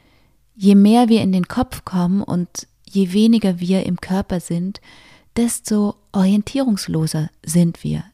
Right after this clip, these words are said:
desto mehr entsteht das Bedürfnis, dass uns jemand von außen sagt, was gut für uns ist.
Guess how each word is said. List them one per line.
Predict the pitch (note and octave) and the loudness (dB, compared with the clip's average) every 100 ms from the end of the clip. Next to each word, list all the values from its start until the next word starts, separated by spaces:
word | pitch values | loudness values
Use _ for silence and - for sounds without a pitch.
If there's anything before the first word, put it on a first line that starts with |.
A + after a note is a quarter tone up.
| - | -10
desto | F#3+ G#3+ - G3 | -6 -4 -4 -2
mehr | F#3+ G#3 A3 G#3 | 0 0 0 -2
entsteht | F#3 - G3 G3 | -6 -6 -8 -6
das | F#3 - | -8 -10
Bedürfnis, | F#3 - G3+ - G3 - - - _ - - | -10 -6 -6 -6 -6 -8 -14 -20 _ -20 -8
dass | G3+ G3+ | -6 -2
uns | G3 - | -2 -2
jemand | F3+ F3+ | -2 -2
von | F3+ - | -6 -6
außen | F#3 G3 G#3 F3 | -2 -2 -2 -2
sagt, | E3+ F3 - | -2 -4 -6
was | F3 - | -10 -8
gut | A3+ A3+ | -10 -8
für | - | -8
uns | - F3+ | -6 -6
ist. | - G3+ A3+ - | -6 -8 -8 -12